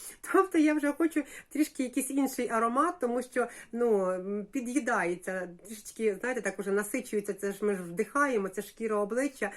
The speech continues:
і насичується. Але з-, зазвичай, завжди, будь ласка, зону декольте і шию вгору протираємо ватним диском, е, з, е, тоніком, хай буде теж протонізована, і шкіра обличчя,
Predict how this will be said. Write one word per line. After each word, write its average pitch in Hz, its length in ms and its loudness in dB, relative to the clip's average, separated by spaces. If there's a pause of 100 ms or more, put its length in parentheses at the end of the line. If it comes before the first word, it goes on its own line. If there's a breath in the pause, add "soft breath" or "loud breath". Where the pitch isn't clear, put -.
(260 loud breath)
і 220 240 6
насичується. 226 840 2
Але 294 320 2 (240 loud breath)
з-, 190 320 -4
зазвичай, 220 840 0
завжди, 214 440 2
будь 196 160 2
ласка, 196 380 0
зону 226 240 0
декольте 202 720 -2
і 202 80 -8
шию 262 400 0
вгору 202 440 0
протираємо 190 580 -2
ватним 180 400 0
диском, 302 440 2 (280 loud breath)
е, 220 280 2
з, 202 160 -10
е, 208 560 0 (100)
тоніком, 240 460 -2 (160 loud breath)
хай 226 180 0
буде 190 140 -2
теж 202 180 -2
протонізована, 208 800 -2
і 196 60 -6
шкіра 196 380 -4
обличчя, 277 480 0